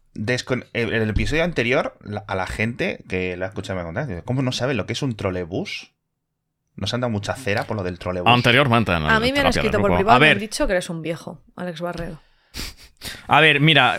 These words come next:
Speaker 2: mira, escucha, Alex. ¿Saber lo que es un trolebús? Vale. Pero una catenaria,
Speaker 3: ¿Qué coño
Speaker 2: ¿quién
Speaker 3: es una
Speaker 2: coño
Speaker 3: catenaria,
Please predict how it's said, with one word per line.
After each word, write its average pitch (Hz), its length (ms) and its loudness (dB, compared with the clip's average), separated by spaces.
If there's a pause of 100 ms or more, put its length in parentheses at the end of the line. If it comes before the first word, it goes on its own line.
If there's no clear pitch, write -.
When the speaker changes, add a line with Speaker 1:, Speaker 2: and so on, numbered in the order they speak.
Speaker 2:
mira, 139 320 6
escucha, 135 280 4
Alex. 127 280 4 (840)
¿Saber 185 240 6
lo 220 80 6
que 190 60 4
es 175 60 4
un 180 80 8
trolebús? 165 380 6
Vale. 95 260 4
Pero 220 340 6
una 277 240 6
catenaria, 208 840 4 (380)
Speaker 3:
¿Qué - 140 -10
coño - 40 -8
Speaker 2:
¿quién 285 180 6
Speaker 3:
es 320 120 6
una 220 60 2
Speaker 2:
coño 240 140 6 (140)
Speaker 3:
catenaria, - 20 6